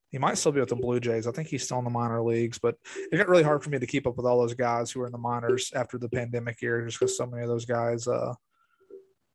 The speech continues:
you know, I think they just got cut, basically. But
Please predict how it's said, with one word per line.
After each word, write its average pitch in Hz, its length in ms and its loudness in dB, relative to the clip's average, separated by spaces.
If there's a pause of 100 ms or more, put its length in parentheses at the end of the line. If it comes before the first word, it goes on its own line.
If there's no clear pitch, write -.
(440)
you 131 80 -14
know, - 60 -8
I 113 60 -4
think 117 160 -6
they 117 100 -2
just 110 140 -4
got - 140 -2
cut, 123 380 2
basically. 123 540 -2
But 123 160 -2